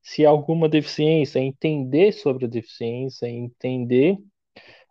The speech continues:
é, sobre a atividade física e qual que vai ser a importância da atividade física nessa criança, na vida dessa criança, na vida da família em si, é, ter informação da família, ter informação dos profissionais,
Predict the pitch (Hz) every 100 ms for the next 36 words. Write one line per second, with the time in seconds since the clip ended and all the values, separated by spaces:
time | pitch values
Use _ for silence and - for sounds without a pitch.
0 | - 110 107 107 107 107 - 127 127 -
1 | 135 127 - 139 131 - 127 151 156 147
2 | 139 - 135 127 123 127 120 - 123 143
3 | 123 120 - 135 117 - - 120 113 -
4 | 110 - - 110 - - 127 120 127 131
5 | 139 120 110 120 123 117 - 117 120 131
6 | 131 117 110 117 123 131 - 113 113 117
7 | 120 107 - 120 143 - _ _ _ _
8 | _ - 110 - 127 135 - 127 117 -
9 | 113 - 151 127 123 120 110 123 120 135
10 | 120 117 123 127 147 147 - 120 - -
11 | 117 107 107 113 110